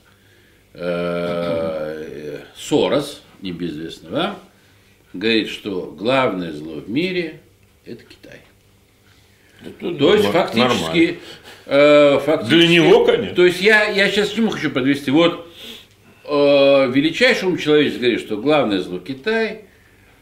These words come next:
Speaker 1: а вот, э, не по политике, да, и там школа здравого смысла, всё толдычит, толдычит, что Китай — это там, это, значит, это дракон, дракон — это сила, эту силу надо обуздать, там что-то с этим сделать,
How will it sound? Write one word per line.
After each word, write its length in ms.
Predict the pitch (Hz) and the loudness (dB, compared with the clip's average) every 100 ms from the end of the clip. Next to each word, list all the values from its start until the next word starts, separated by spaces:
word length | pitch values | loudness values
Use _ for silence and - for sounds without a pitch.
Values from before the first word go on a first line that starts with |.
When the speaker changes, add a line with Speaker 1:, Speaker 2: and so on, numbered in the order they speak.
| _ _ | _ _
Speaker 1:
а 140 | 123 143 | -2 2
вот, 360 | 170 180 180 | 2 2 0
э, 280 | 165 165 156 | -2 0 0
не 160 | 156 165 | -2 -2
по 100 | 165 | -2
политике, 680 | 175 220 247 - 190 165 | -2 -2 -4 -6 -8 -6
да, 360 | 143 170 185 180 | -4 -2 0 0
и 220 | 170 156 | 0 -4
там 280 | 139 151 147 | -6 -8 -8
школа 300 | - 160 151 | -8 -6 -4
здравого 300 | 151 156 147 | -4 -4 -6
смысла, 680 | 147 135 165 180 165 156 143 | -4 -4 0 0 0 -4 -8
всё 260 | - 156 | -6 -8
толдычит, 800 | 147 156 151 135 170 - 139 127 | -6 -6 -6 -4 -6 -6 -12 -12
толдычит, 760 | 151 151 117 123 160 151 147 123 | -8 -8 -6 -4 -2 -2 -6 -12
что 200 | - 147 | -8 -8
Китай — 460 | 151 147 147 151 | -6 -8 -6 -6
это 180 | 151 156 | -6 -8
там, 280 | 147 147 151 | -8 -6 -6
это, 200 | 147 143 | -6 -10
значит, 460 | 139 147 147 - 143 | -8 -6 -8 -10 -12
это 220 | 143 143 | -10 -12
дракон, 760 | 127 143 - - 117 139 135 | -10 -10 -12 -12 -8 -4 -4
дракон — 440 | 139 147 143 151 156 | -4 -8 -6 -6 -6
это 320 | 151 151 147 | -6 -8 -10
сила, 500 | - 92 139 143 143 | -10 -6 -4 -2 -2
эту 240 | 143 147 | -4 -6
силу 380 | 143 147 151 147 | -8 -6 -4 -4
надо 180 | 147 147 | -4 -6
обуздать, 800 | 143 147 151 113 110 143 147 - | -8 -10 -10 -10 -8 -6 -6 -6
там 140 | 127 | -10
что-то 240 | 123 139 147 | -12 -12 -12
с 80 | - | -14
этим 200 | 147 151 151 | -8 -4 -4
сделать, 760 | 131 113 78 123 156 143 - | -6 -10 -8 -2 0 0 -4